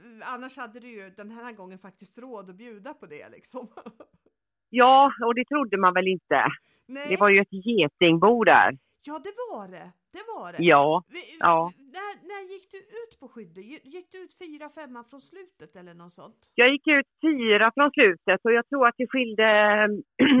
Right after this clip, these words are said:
Speaker 2: ett och ett halvt poäng upp till tvåan där då.
Speaker 1: Oj, var det
Speaker 2: Och så var det
Speaker 1: så
Speaker 2: nog
Speaker 1: tajt? Ja.
Speaker 2: Ja, det var jättetajt.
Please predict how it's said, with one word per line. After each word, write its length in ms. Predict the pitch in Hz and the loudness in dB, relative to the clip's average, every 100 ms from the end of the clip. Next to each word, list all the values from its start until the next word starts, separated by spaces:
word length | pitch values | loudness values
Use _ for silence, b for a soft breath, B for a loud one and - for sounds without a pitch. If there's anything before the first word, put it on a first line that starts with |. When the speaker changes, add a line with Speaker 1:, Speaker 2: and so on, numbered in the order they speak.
| 226 | 4
Speaker 2:
ett 360 | 254 214 _ 220 | 2 2 _ -2
och 60 | |
ett 120 | 226 | 2
halvt 340 | 220 208 190 - | 4 4 2 0
poäng 500 | 220 233 247 240 233 220 | 0 0 -2 -4 -2 -2
upp 120 | 196 _ - | -2 _ -4
till 500 | 196 185 185 180 180 _ - | 0 0 0 -2 -4 _ -4
tvåan 480 | 208 196 151 208 262 | -2 -2 0 2 4
där 200 | 170 131 | 4 4
då. 200 | 120 87 - _ _ _ | 2 -2 -4 _ _ _
Speaker 1:
Oj, 340 | 226 247 226 196 | -16 -14 -14 -16
var 160 | 202 | -8
det 60 | 202 | -4
Speaker 2:
Och 120 | 185 | -2
så 160 | - 185 | -2 2
var 200 | 196 196 | 4 4
det 60 | |
Speaker 1:
så 140 | 208 190 | 2 0
Speaker 2:
nog 200 | 170 156 | 0 -4
Speaker 1:
tajt? 360 | 175 - _ _ | -10 -20 _ _
Ja. 320 | - 196 247 - - - | -18 -18 -18 -20 -4 4
Speaker 2:
Ja, 420 | 208 202 214 233 - _ _ _ - | 6 6 4 2 -6 _ _ _ -4
det 140 | 196 | 0
var 180 | 196 196 | 4 4
jättetajt. 760 | 185 202 - 175 - 196 175 | 4 0 0 -2 4 4 4